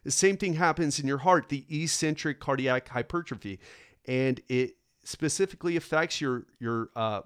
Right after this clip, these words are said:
left ventricle, ventricular cavity. It ma-, starts to make it larger and stronger.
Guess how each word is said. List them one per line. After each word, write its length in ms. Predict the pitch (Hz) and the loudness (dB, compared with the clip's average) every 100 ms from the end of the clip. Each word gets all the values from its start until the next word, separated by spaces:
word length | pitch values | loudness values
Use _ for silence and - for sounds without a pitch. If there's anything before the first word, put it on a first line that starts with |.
| - _ _ - _ _ _ _ _ _ | -12 _ _ -20 _ _ _ _ _ _
left 380 | 117 143 165 - | -2 0 0 0
ventricle, 720 | 147 151 - 143 156 143 - 123 | 2 2 -2 -2 2 2 0 -4
ventricular 760 | 156 139 - 190 180 156 151 | 0 0 2 0 2 0 0
cavity. 600 | 139 156 175 135 113 123 - - - | 2 4 4 4 -2 -6 -10 -16 -12
It 140 | 131 | -2
ma-, 220 | 143 165 | -2 0
starts 300 | - 180 165 | 0 0 0
to 80 | 165 | 0
make 160 | 160 156 | 0 0
it 180 | 123 | -2
larger 460 | 127 160 233 - 139 | 2 4 2 2 0
and 100 | 120 | 0
stronger. 800 | - - 143 165 202 135 98 | -2 -4 -2 0 0 -2 -6